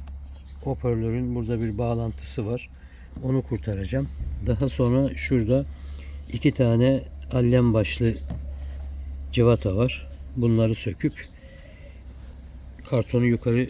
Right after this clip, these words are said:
kaldırmaya çalışacağım. Evet arkadaşlar, bu cam açma kapama ve, e, kapı kilitleme kolunu da yerinden söktük.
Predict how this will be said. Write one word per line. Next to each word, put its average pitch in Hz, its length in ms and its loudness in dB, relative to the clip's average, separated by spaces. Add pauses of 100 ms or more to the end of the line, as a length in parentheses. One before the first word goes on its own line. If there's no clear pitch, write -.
(100)
kaldırmaya 110 500 2
çalışacağım. 101 520 -4 (1080)
Evet 156 220 2
arkadaşlar, 120 760 -4 (180)
bu 131 220 -2 (2750)
cam 143 280 2
açma 127 320 -2
kapama 120 600 -2 (720)
ve, 123 180 -2 (840)
e, 113 220 -8
kapı 131 300 -4
kilitleme 120 720 -2 (720)
kolunu 120 440 0
da 120 280 -2
yerinden 110 480 -2
söktük. - 640 -8